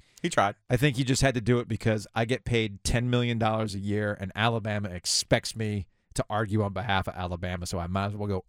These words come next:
Speaker 2: earn my paycheck. If I can't do it on the field, I might as well do it on national television. C-, commendable,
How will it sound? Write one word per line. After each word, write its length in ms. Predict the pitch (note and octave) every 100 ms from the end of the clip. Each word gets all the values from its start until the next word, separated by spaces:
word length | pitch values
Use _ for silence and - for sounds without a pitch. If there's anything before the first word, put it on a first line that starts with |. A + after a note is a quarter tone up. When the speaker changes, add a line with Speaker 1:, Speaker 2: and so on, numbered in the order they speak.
| -
Speaker 2:
earn 200 | G#2+ G#2+
my 140 | G2+
paycheck. 600 | G2+ G#2 F#2+ - F#2 - -
If 100 | -
I 80 | C#3+
can't 240 | B2+ A2+
do 100 | B2
it 60 | A#2+
on 80 |
the 80 | B2
field, 260 | - B2 A#2
I 60 |
might 140 | E2+ F#2
as 60 | G#2
well 80 |
do 140 | G2+ A2
it 40 |
on 120 | F#2+ F2+
national 360 | F#2+ F#2 G#2+
television. 500 | F#2+ D#2+ G1+ - - - _ _ _ _ _
C-, 80 | - -
commendable, 580 | - C4+ G#4 A3 A#3 D4+